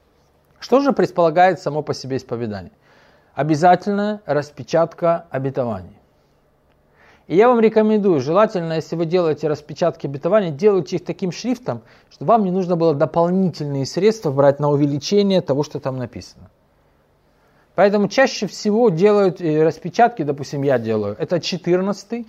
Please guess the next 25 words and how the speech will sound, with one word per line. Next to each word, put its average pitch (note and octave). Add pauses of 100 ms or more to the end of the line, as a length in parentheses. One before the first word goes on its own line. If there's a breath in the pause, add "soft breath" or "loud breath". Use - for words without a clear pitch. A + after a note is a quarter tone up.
(480 soft breath)
а D3
в C#3+
определенных F#3
случаях F3
даже D3
можно C#3
и C#3
пятнадцатый C#3+
или A#2
шестнадцатый C3+
шрифт. - (560 soft breath)
Двенадцатый — G3
это E3
очень E3
мелкий. G#2+ (1160)
Двенадцатый — G#3+
надо E3+
уже C#3+
дополнительные D3
средства G#3
по D#3+
увеличению, C#3+
чаще D3+
всего B2+
очки. -